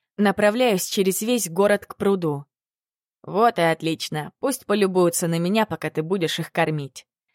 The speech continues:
Я подмигнул подбитым глазом. "Ой!" — подпрыгнула заноза на сиденье. "Лев, ты мне напомнил про еду. После уток тебя же потом ужином кормить".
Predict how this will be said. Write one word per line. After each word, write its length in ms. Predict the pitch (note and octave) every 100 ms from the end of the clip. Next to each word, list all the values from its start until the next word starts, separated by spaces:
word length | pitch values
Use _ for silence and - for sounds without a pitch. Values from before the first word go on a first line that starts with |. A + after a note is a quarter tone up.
| _ _ -
Я 200 | G3+ A3+
подмигнул 580 | F#3+ F#3 F#3 F#3+ A#3+ B3
подбитым 560 | E3+ D3+ E3 E3 D#3+
глазом. 540 | E3 E3+ D3+ C#3+ C#3+ C#3+ _ _ _ _ _ _
"Ой!" — 400 | - C#4 F3+ D#3+ - _ _ _ _
подпрыгнула 640 | F#3 - F3 E3 E3+ E3 E3
заноза 400 | F3+ F3+ F3 F3
на 100 | E3
сиденье. 680 | - F#3 F3+ D#3+ D3+ D3 _ _ _ _ _
"Лев, 500 | B3 B3 A3+ F3 - _ _ -
ты 120 | C4
мне 160 | C4 B3
напомнил 520 | A#3+ D#4 D#4+ C4 A#3+
про 140 | B3+
еду. 540 | C4 C4 A#3 A#3 D#3 - _ _ -
После 360 | B3+ C4 C#4
уток 320 | C#4 B3 F3+
тебя 260 | - G#3 G#3+
же 140 | G#3+
потом 340 | G3+ G3+ G3+ G3
ужином 360 | B3 C4 A3
кормить". 520 | F#3 F#3+ F#3 E3 -